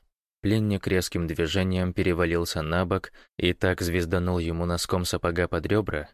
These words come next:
что тот отлетел в угол и там замер. В отличие от многих чрезмерно крупных людей, у Большого реакция была отменная.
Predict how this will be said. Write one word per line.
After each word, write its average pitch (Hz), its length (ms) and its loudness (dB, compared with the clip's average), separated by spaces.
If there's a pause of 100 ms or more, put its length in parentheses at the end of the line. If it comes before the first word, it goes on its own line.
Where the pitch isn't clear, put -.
(140)
что - 240 -2
тот 123 160 0
отлетел 101 480 0
в 78 120 -2
угол 95 340 2 (100)
и 104 100 0
там 85 300 -2
замер. 82 520 -4 (720)
В 98 140 2
отличие 110 540 2
от - 80 -2
многих 101 420 2
чрезмерно 92 580 2
крупных 90 460 -2
людей, 85 600 0
у 104 100 0
Большого 113 460 0
реакция 107 500 0
была 87 300 2
отменная. 78 720 -4